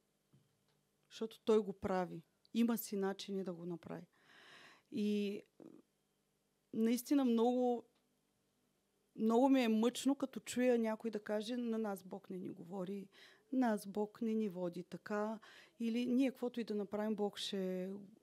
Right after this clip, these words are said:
направи каквото иска." Не е така. Ние сме хора със свободна воля, които вземаме решения и не сме кукли на конци и Бог само, нали, да не направлява: "Ти иди тук, ти там, ти". Всеки един от вас е тук, защото е взел сам решението,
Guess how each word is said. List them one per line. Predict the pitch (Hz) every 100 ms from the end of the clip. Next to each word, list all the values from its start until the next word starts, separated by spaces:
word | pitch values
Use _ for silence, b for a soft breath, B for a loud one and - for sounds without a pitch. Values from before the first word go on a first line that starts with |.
| _ -
направи | 226 214 202 180
каквото | - 185 -
иска." | 175 202 - - 220 208 -
Не | 185 185
е | 185
така. | 185 180 - 156 - _ _ b b b 208
Ние | 214
сме | 208 214 190
хора | - 196 202 247 269
със | - - -
свободна | - 170 180 190 208 202
воля, | 170 180 190 208
които | - 208 190
вземаме | 180 190 202 190
решения | 180 - - 185 202 226 240 B B B B B B
и | - 208 -
не | - 208 196
сме | - 208
кукли | 208 233 214
на | 226 208
конци | - 202 190 - 262 294
и | - 214
Бог | 196 208
само, | - 208 208
нали, | 208 208
да | 202 202
не |
направлява: | 202 190 196 190 190
"Ти | 190 302
иди | 277 277
тук, | - 277 -
ти | - 262
там, | _ 277 262 285 247
ти". | - 269 262 B B
Всеки | - 269 269 247
един | 214 254
от | 220
вас | 214 247
е | 214
тук, | - -
защото | 233 226
е | 240
взел | 185 214
сам | 214 208 196
решението, | 202 - - 185 190 170 165 -